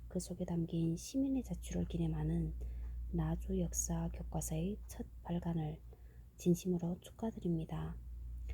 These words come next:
먼저 우리 지역의 뿌리인 나주의 역사를 곁에 두고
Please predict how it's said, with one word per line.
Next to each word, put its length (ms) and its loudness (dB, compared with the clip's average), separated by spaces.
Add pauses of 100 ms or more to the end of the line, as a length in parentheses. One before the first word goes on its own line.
(280)
먼저 640 4
우리 180 6
지역의 460 2
뿌리인 600 2
나주의 440 2
역사를 480 2
곁에 300 -2
두고 400 -2